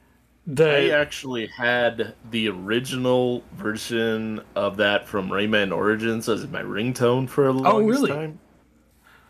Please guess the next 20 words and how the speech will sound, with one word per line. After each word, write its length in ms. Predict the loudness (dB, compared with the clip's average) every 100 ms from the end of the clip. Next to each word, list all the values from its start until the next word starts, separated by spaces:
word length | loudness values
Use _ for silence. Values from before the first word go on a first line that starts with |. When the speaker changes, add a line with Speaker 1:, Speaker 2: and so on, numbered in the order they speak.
| -2
Speaker 2:
I 100 | 0
loved 920 | 0 -4 -4 0 2 2 0 -2 -6 -20 -14
the 220 | -4 -4
levels 560 | 0 0 0 -2 -2 0
that 320 | 0 0 -4
was 120 | -8
based 360 | -4 -4 -2 0
on 180 | 2
in 140 | 0 -4
Rayman 420 | -4 -4 -4 -2
Origins. 640 | -2 -2 -2 -2 -2 0
Speaker 1:
Mm-hmm. 240 | 0 2 4
Speaker 2:
Oh 160 | 2
man, 240 | 2 -4 -2
they 140 | -6
were 80 | -6
so 180 | -10 -8
much 220 | -8 -10
fun. 180 | -2 0
Speaker 1:
Yeah, 220 | 0